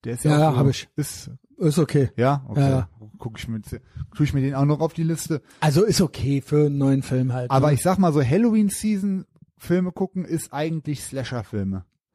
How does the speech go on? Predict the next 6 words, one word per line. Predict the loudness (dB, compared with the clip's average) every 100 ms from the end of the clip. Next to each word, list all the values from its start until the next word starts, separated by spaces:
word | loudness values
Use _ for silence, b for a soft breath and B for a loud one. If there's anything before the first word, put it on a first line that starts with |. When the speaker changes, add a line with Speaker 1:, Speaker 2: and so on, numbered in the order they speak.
| _ _ -8
Speaker 1:
Das | -2
ist | 4
das | 4
Speaker 2:
Slasher-Filme. | 4 4 6 6 4
Speaker 1:
Halloween-Ding. | 4 4 2 2 0 -2 -8 _ _ _ _ _ -4
Speaker 2:
Ähm, | 0 2 2 0 -4